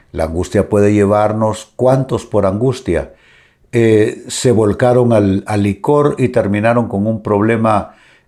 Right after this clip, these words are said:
eh, no solo de alcoholismo, sino también de salud? ¿Cuántos en un desespero cometieron una, una locura en términos de malas decisiones? Pues en ese contexto, eh, Aarón les hizo ese becerro de oro.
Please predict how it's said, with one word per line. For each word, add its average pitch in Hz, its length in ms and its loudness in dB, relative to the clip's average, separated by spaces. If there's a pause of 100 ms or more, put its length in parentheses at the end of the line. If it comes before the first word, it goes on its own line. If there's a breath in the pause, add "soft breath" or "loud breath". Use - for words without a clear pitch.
eh, 95 120 -2
no 110 160 0
solo 110 320 0
de 98 100 2
alcoholismo, 92 720 -2
sino 92 280 -4
también 101 380 -4
de 85 100 -4
salud? 73 540 -8 (960 loud breath)
¿Cuántos 110 520 0
en 95 120 -2
un 107 160 0
desespero 101 800 -2
cometieron 104 600 -2
una, 107 540 -2 (300 soft breath)
una 110 260 0
locura 117 560 2
en 85 160 -4
términos 98 440 -2
de 90 100 -2
malas 95 400 -2
decisiones? - 880 -12 (520 soft breath)
Pues - 380 -2
en 92 180 -2
ese 107 320 -2
contexto, 120 800 -4 (720)
eh, - 240 -10
Aarón 95 540 0
les 123 180 -2
hizo 120 220 -2
ese 117 180 -2
becerro 113 460 -2
de 104 120 -2
oro. 101 380 -4